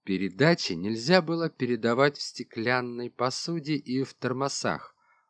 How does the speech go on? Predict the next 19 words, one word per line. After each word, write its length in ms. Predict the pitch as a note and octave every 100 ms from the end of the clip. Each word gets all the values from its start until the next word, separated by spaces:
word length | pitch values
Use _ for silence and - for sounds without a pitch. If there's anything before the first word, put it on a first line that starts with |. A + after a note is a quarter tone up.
| _ _ _ _ _ _ _ _ _ _
Также 400 | C4 B3+ - A3+
запрет 500 | F#3+ G#3 - E3 -
касался 600 | - C#3+ - E3+ F#3 -
скоропортящихся 1300 | D3 - A#2+ B2 - D#3+ - D3+ C3 - B2 - D3
продуктов, 840 | - C#3+ C#3+ A#2+ - E2 - - _
консервов 920 | - - D#2+ - F3+ G3 F3 E3+ - G#2+
в 340 | G2+ F#2+ F#2+
любой 340 | G#2 G#2 A2
таре, 460 | A2 - A2 G2+ F#2 _ _ _
сушек, 880 | - - G#3 G3+ - F3 - - -
чем 400 | - - E3+ E3
им 100 | D#3+
сушки 400 | D#3 E3 D#3+ -
не 140 | D3+ D3+
угодили, 840 | D3 C3 D3 C3 D3+ D#3 D3 C#3 -
они 280 | F#2 C3
же 140 | C#3 C#3
не 120 | E3
портятся, 680 | E3+ G3 C#3+ - - E2+ C2+